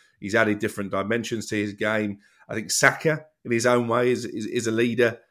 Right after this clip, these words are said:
uh, as well, obviously in a, a much quieter way, actually, than someone like Odegaard. I love the two central defenders, uh,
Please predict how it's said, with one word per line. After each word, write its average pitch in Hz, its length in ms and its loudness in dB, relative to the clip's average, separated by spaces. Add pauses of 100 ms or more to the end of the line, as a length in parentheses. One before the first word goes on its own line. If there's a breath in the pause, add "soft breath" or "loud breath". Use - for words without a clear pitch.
(140)
uh, 101 200 -2
as 113 160 -2
well, 117 180 2
obviously 113 280 -2
in 104 60 0
a, 101 260 -6
a - 20 -10
much 107 260 -6
quieter 117 460 0
way, 101 200 2
actually, 104 280 -2
than 98 120 -10
someone 104 240 -4
like 104 160 -2
Odegaard. 110 680 4 (360 loud breath)
I 101 80 -6
love 117 260 4
the 107 80 -4
two 107 220 0
central 104 340 -4
defenders, 107 540 -4 (300)
uh, 101 140 -4